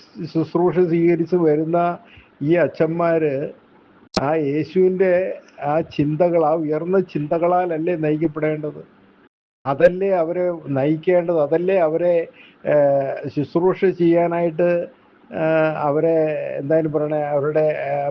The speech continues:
പാകപ്പെടുത്തേണ്ടത് അല്ലെങ്കിൽ അവരുടെ ചിന്തകളിൽ നിറഞ്ഞു നിൽക്കേണ്ടത് ഈശോ പറഞ്ഞു കൊടുത്ത കാര്യങ്ങൾ. എന്തോരം കാര്യങ്ങൾ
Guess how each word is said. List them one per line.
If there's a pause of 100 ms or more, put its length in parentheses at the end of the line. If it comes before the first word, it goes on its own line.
(120)
പാകപ്പെടുത്തേണ്ടത്
അല്ലെങ്കിൽ
അവരുടെ
ചിന്തകളിൽ
നിറഞ്ഞു
നിൽക്കേണ്ടത് (460)
ഈശോ
പറഞ്ഞു
കൊടുത്ത
കാര്യങ്ങൾ.
എന്തോരം
കാര്യങ്ങൾ